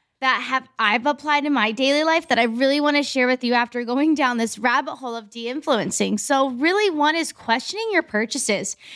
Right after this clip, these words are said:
You know, before buying a product, ask yourself if you really need it or if you're just buying it because an influencer recommended it. Consider the environmental impact of your purchase and whether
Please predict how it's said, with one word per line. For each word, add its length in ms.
You 80
know, 120
before 580
buying 440
a 100
product, 680
ask 400
yourself 400
if 160
you 140
really 500
need 220
it 260
or 100
if 100
you're 120
just 340
buying 380
it 160
because 380
an 140
influencer 840
recommended 680
it. 200
Consider 640
the 140
environmental 800
impact 600
of 140
your 100
purchase 540
and 220
whether 200